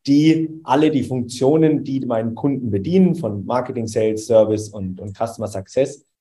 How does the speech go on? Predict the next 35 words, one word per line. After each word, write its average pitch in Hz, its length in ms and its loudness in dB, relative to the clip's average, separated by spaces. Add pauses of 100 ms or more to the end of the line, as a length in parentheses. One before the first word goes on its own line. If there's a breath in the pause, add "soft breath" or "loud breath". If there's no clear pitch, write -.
(140)
aus 113 240 2
einem 120 520 2
System 160 460 -4
rausmachen, 175 480 0
sodass 117 280 -2
wir 110 80 -4
volle 196 340 2
Transparenz 127 600 -2
schaffen 101 680 -4 (480)
über 180 320 6
den 127 200 4
Kunden. 196 340 2
Und 131 100 2
wir 151 100 2
wissen 202 220 -2
immer, 175 640 -2
wenn 127 160 0
Sales 196 420 4
jetzt - 260 -8
den, 143 360 -4
zum 147 80 -6
Beispiel 139 260 -2
den 127 180 -2
Lead 180 220 -2
oder 131 120 2
den 127 140 2
potenziellen 135 400 0
Kunden 151 200 -2
aufruft 165 680 -2
oder 101 160 -10
diesen 107 240 -12
Datensatz 156 500 0
aufruft, 135 360 0
wissen 135 280 -2
die, 123 380 -6